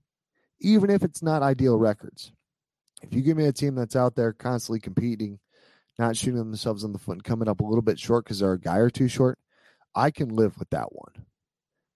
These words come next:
It's what we've seen the last five years that makes it really hard to live with and keep supporting.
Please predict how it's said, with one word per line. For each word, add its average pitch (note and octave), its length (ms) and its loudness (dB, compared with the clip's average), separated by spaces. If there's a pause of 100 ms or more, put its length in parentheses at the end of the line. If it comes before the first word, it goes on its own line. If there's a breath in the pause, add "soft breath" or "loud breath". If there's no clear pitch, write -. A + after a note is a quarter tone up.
(120)
It's - 240 -6 (1000)
what G#2 260 2
we've G#2 220 0
seen A2 220 -4
the G2 100 -4
last G2+ 480 -2
five G2 360 0
years F2 440 -8 (120)
that E2 160 -6
makes E2+ 260 -8
it - 120 -6
really E2+ 300 -4
hard F2+ 220 -6
to F#2 60 -6
live F2+ 240 -4
with F#2 140 -4
and F2+ 140 -8
keep - 200 -8
supporting. - 580 -8